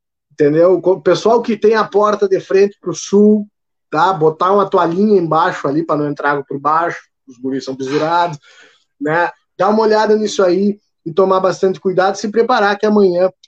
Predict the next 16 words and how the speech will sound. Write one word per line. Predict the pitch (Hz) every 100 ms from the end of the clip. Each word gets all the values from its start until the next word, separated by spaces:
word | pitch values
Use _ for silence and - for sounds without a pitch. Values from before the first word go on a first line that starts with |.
| _
com | 185 196
certeza, | 196 180 160 175 180
os | 170
pe-, | 185 170
as | 160 -
pessoas | 160 185 160
que | 160
forem | 180 175
sair | 165 156
pro | 156 165
trabalho | 180 175 156 165 - _ _ _
provavelmente | - 220 208 190 190 180 160
vão | 170 190
sair | - 165 165
com | - 208 208
chuva. | - 226 247 156 -